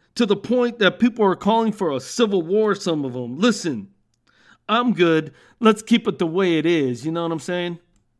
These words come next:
And when I say, you know, "Let's keep it the way it is," I mean, like the Oreo cookie, like I keep fucking saying, blueberry on the outside and raspberry in the middle. I'll stay on the fucking West Coast, okay,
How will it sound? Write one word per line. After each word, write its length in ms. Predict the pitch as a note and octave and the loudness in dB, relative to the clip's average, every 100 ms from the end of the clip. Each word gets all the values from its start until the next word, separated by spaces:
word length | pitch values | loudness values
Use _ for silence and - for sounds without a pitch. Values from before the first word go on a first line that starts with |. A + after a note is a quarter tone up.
| _ _ _ _ _ _ _ _ _ - | _ _ _ _ _ _ _ _ _ 0
And 240 | F#3 E3 | 0 2
when 160 | G3 G3+ | 0 2
I 100 | F#3+ | 0
say, 400 | - A#3 A#3 F#3+ | 0 2 4 4
you 260 | E3 F3+ | 4 2
know, 160 | G3 F3+ | 2 2
"Let's 240 | F3+ F3 | 0 -2
keep 260 | - G#3+ G#3 | 0 0 0
it 80 | C#3+ | -4
the 100 | D3 | -4
way 380 | D#3 F#3 F3 | 0 0 2
it 80 | D3 | 2
is," 400 | F3 A#3+ F#3 D3+ | 2 4 4 2
I 120 | D#3+ | 0
mean, 420 | E3+ F3 D#3+ C#3 B2 _ _ _ - | 0 2 2 0 -6 _ _ _ -2
like 280 | E3 E3 - | 2 2 0
the 100 | D3 | 0
Oreo 360 | G3+ F3+ C#3+ | 4 4 2
cookie, 260 | D3+ C#3+ C#3+ | -4 -6 -4
like 240 | C#3 C3 | -6 -6
I 80 | C#3 | -8
keep 280 | C3 F#3 - | -2 -2 -2
fucking 380 | - D#3 - C3+ | -6 -4 -4 -4
saying, 520 | - E3+ D3+ B2+ A2+ | 0 0 0 -4 -6
blueberry 580 | A2+ F3 F3+ F#3 G3 G3+ | 0 2 2 2 2 2
on 80 | G3+ | 2
the 100 | F#3+ | 2
outside 580 | F3 E3 F3 E3 D#3+ | 2 0 0 2 0
and 160 | C#3 A#2+ | -2 -4
raspberry 520 | C#3 D#3+ D3 E3 E3 | -4 -4 -2 -2 0
in 100 | D#3+ | 0
the 60 | D#3+ | 0
middle. 440 | D#3 D3 D3 C#3 - - _ _ | 0 0 -2 -6 -12 -20 _ _
I'll 260 | - F#3 A3 | 2 4 4
stay 280 | - A#3 A3 | 2 4 4
on 120 | A3 | 4
the 60 | G#3 | 0
fucking 500 | G#3 G#3 G3+ G#3+ F#3 | 0 0 2 0 0
West 340 | D3+ F#3+ F#3+ | 0 -2 -4
Coast, 640 | - D#3 D3 C#3+ D3 - D3 | -2 0 0 -2 -6 -12 -10
okay, 560 | C3 D3 D#3 D#3+ E3+ | -8 -2 0 0 -2